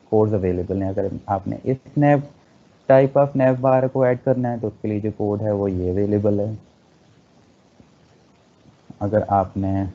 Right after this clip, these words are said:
simple this nav bar को utilize करना है तो उसके लिए ये code है, अगर ये nav bar है तो ये कोड है। तो multiple आपको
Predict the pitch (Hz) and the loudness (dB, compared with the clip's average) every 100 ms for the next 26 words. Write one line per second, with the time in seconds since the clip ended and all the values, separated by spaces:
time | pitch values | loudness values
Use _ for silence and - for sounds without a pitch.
0 | - 110 104 117 113 110 110 123 123 135 | -6 -4 -2 2 2 2 0 -2 0 2
1 | 135 123 131 127 135 127 123 123 120 120 | 2 4 2 2 0 0 0 0 0 -2
2 | 117 117 110 110 107 104 - - 95 92 | -4 -4 -2 -4 -4 -8 -10 -14 -10 -6
3 | 95 110 123 120 120 120 117 117 - _ | -4 -2 0 0 0 -2 -4 -6 -14 _
4 | _ _ - 98 98 98 90 101 120 127 | _ _ -10 -4 0 0 0 0 4 4
5 | 123 117 117 117 113 110 110 104 98 90 | 4 2 0 0 0 -2 -2 -2 -2 -2
6 | 92 95 117 117 139 156 160 156 165 165 | -2 0 2 2 4 4 2 2 2 2
7 | 165 - 120 120 - 135 | 2 0 0 0 -2 -2